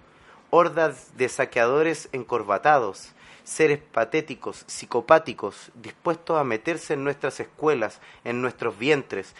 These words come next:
en nuestras conciencias, seres despreciables a los cuales le llegó su hora. Impondremos la justicia. No hacerlo en este momento nos dejará sin bosques,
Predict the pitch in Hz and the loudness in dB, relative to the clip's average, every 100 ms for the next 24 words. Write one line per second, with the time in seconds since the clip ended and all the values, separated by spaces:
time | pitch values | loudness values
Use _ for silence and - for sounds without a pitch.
0 | - - 117 127 123 120 - 104 95 - | -16 -8 -4 -4 -4 -8 -6 -8 -8 -4
1 | 135 117 - 92 - - - - - 147 | -4 -4 -12 -14 -16 -20 -20 -18 2 4
2 | 143 123 120 - 95 - 160 151 135 123 | 4 2 -6 -6 -8 -2 2 2 2 -6
3 | - - - 110 107 - 135 131 120 117 | -12 -16 -2 -2 0 2 2 2 -2 -4
4 | 104 107 147 - 120 101 90 - _ _ | -4 -2 -2 -2 -2 -2 -4 -14 _ _
5 | 120 110 110 104 113 131 123 120 - 98 | -12 -6 -4 -4 -2 -2 -2 -8 -10 -16
6 | - 135 - 95 92 - - - 120 135 | -10 -10 -10 -14 -16 -20 -20 -10 2 2
7 | 139 - 156 143 143 147 139 123 123 143 | 2 0 0 2 0 -2 -2 -2 0 -2
8 | 143 131 123 117 117 120 123 120 104 127 | 0 -2 0 -2 -2 -2 -2 -6 -2 -4
9 | - - 98 | -4 -12 -12